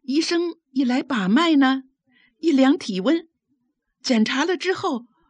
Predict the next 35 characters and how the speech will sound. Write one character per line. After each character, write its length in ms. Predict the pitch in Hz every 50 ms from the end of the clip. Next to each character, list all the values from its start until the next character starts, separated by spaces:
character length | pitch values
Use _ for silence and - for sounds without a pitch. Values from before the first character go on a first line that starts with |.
| _ _ _ _ _ _
呃， 100 | - 240
告 240 | 247 - 392 370 330
诉 160 | 285 - 262 240
我 100 | 220 214
说 200 | - - 320 311
我 160 | 240 165 147
是 160 | - - 233
病 240 | - - 440 415 302
人。 300 | 220 170 123 120 165 - _ _ _ _ _ _ _ _ _ _ _ _ _ _ _ _ _ _ _ _ _ _ _ _ _ _ _ _ _ _ -
本 180 | 175 165 156
来 300 | 147 156 151 156 175 190
我 220 | 190 190 165 156 139
自 340 | 139 - - - 262 247 180
以 160 | 147 143 139
为 220 | 131 143 143 160
是 180 | 190 - - 175
好 300 | 180 - - - - 160
人， 340 | - - - - - - _ _ _ _ _ _ _ _ _ _ _ _ _ _ _ _ -
现 340 | - - - 220 185 156
在 380 | 156 - 208 190 175 139 - _ _ _ _ _ _ _
我 200 | - 165 165 151
遇 280 | - 160 226 226 208 -
到 160 | 208 190 190
律 200 | 196 247 214 165
法， 360 | 156 - 143 131 131 - _ _ _ _ _ _ _ _ _
律 240 | _ - 247 240 202
法 300 | 175 - 185 151 139 143
告 260 | - - 247 226 185
诉 220 | 165 160 - 160 147
我 80 | 135
说 340 | 127 - - 180 170 165 - _ _ _ - - -
我 220 | - 202 202 185 160
是 200 | 156 - 262 254
罪 420 | - - - 320 330 349 285 208
人。 400 | 180 147 156 135 131 139 147